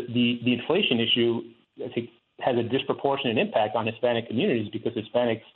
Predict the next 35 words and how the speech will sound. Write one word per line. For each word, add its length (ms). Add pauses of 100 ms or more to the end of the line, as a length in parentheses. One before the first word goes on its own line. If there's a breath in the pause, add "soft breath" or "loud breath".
(520)
generally 460
are 200
lower-income 600
earners. 280 (160)
And 200
as 120
lower-income 560
earners, 320 (600)
they're 320
spending 320
a, 160
a 60
greater 320
proportion 560
of 120
their 240
salaries 640
on 500 (320)
essential 460
stuff, 320
right? 300
They're 80
not 180
buying 220
yachts. 360
They're 120
buying 580
groceries. 440
They're 100
buying 320
gas. 400
They're 80
paying 340
for 100
rent. 220